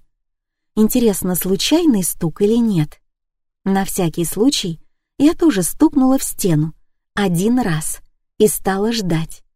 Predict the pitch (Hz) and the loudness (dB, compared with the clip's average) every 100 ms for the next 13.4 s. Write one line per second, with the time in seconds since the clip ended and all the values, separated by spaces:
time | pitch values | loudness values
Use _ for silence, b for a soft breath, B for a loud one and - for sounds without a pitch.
0 | _ _ _ _ _ _ _ - 180 170 | _ _ _ _ _ _ _ -4 -2 -2
1 | 180 190 285 - 170 - 175 226 - 220 | -2 0 0 -2 -4 -2 -2 0 0 0
2 | 220 - - - 202 160 - 185 190 - | 0 -4 -6 -2 0 0 -2 -2 -2 -2
3 | 220 190 170 170 165 165 - _ _ _ | -2 0 0 -2 -6 -10 -18 _ _ _
4 | _ _ _ - 160 185 185 - 160 160 | _ _ _ -8 -2 -2 -2 -4 -2 -4
5 | - 175 - - 330 294 180 160 233 285 | -4 -4 -2 2 2 2 0 0 2 4
6 | 247 156 160 180 202 226 226 160 147 - | 4 2 2 0 0 0 2 0 -2 -4
7 | - - - _ _ _ _ _ _ _ | -10 -10 -14 _ _ _ _ _ _ _
8 | - 233 311 381 269 226 208 196 - 214 | 0 4 6 6 6 4 4 2 2 2
9 | 240 294 285 214 180 185 175 170 175 - | 4 6 6 4 2 2 2 0 -2 0
10 | 214 214 180 151 156 - - _ _ _ | 2 4 2 0 -2 -8 -12 _ _ _
11 | _ _ - - 269 254 - 262 311 233 | _ _ -6 2 2 2 2 4 4 4
12 | - 285 254 226 202 202 311 370 226 202 | 4 4 4 2 0 0 0 2 2 2
13 | 190 190 202 202 | 0 0 -2 -2